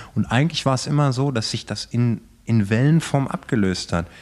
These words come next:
Es war auch nach sechshundert Kilometern war es manchmal so, ich konnte selber mental das Ganze so steuern und bewerten. Entweder tut mir gerade alles weh und ich hatte das Gefühl, mein Rückgrat bricht sich durch,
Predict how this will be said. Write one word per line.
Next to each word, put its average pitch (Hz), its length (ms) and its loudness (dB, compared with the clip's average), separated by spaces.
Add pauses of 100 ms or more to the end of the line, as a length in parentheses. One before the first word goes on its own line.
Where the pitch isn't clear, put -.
(460)
Es - 240 -4
war 139 320 0
auch 135 200 -4
nach 135 260 0
sechshundert 156 640 -2
Kilometern 160 640 4
war 113 100 2
es 127 140 -4
manchmal 135 380 0
so, 147 280 2
ich - 140 -8
konnte 139 260 0
selber 131 380 2
mental 123 480 0
das - 160 -4
Ganze 123 280 0
so 131 280 2
steuern 135 420 0
und 123 140 0
bewerten. 104 640 0 (640)
Entweder 139 420 -2
tut 143 240 -6
mir 131 100 2
gerade 123 300 0
alles 147 400 0
weh 135 160 2
und 160 120 2
ich 113 60 -4
hatte 123 160 0
das 120 180 0
Gefühl, 127 280 2
mein 117 160 6
Rückgrat 110 420 0
bricht - 240 -2
sich - 180 -4
durch, 160 380 2